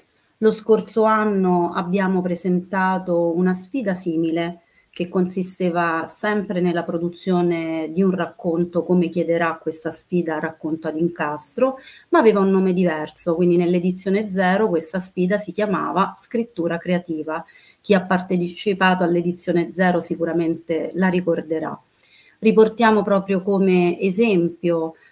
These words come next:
eh, un piccolo stralcio di uno dei racconti vincitori dello scorso anno. Come vedete c'è la coccardina con scritto uno proprio perché è arrivato al primo posto.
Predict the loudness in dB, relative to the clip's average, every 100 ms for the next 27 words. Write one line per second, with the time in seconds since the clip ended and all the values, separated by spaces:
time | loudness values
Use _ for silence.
0 | _ -2 0 0 0 0 2 2 2 0
1 | -4 -4 -2 0 0 -2 0 2 2 -2
2 | -4 -4 -2 2 2 2 0 -2 -2 0
3 | 0 0 -2 -2 -4 -2 -2 -2 -2 -4
4 | -6 -6 -6 -2 2 2 2 0 -2 -2
5 | -2 -2 -2 -2 -4 -6 -4 -6 -6 -10
6 | -4 -4 -4 -6 -10 -8 -10 -6 -2 2
7 | 2 0 -2 -8 -6 -6 -4 -4 -4 -4
8 | -14 -20 -2 2 2 0 -2 -4 -6 -6
9 | -2 -2 -2 -6 -6 0 0 0